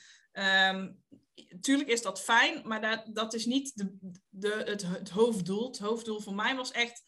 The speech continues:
de kers op de taart, zeg maar, van, "We hebben zo lang hier aan gewerkt en we hebben, eh, zoveel gedaan. Ehm, dit is al het niveau wat we met elkaar bereikt hebben."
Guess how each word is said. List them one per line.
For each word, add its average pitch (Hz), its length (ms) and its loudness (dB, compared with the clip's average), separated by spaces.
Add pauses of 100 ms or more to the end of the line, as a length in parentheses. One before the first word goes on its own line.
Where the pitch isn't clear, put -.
(360)
de 190 260 -6
kers 254 320 2
op 220 180 -6
de 208 140 -12
taart, 226 400 4
zeg 220 200 -4
maar, 208 260 0
van, 202 460 -2 (240)
"We 190 100 0
hebben 196 200 2
zo 240 280 8
lang 240 380 4
hier 226 240 4
aan 214 200 0
gewerkt 208 440 -4
en 196 100 -4
we 196 60 -2
hebben, 190 440 0
eh, 190 380 -2
zoveel 220 440 2
gedaan. 202 540 4 (500)
Ehm, 180 520 0 (500)
dit 208 240 0
is 240 180 0
al 220 160 4
het 214 120 0
niveau 208 400 6
wat 214 200 0
we 202 60 -8
met 202 220 -6
elkaar 190 280 -2
bereikt 175 400 -2
hebben." 220 420 -4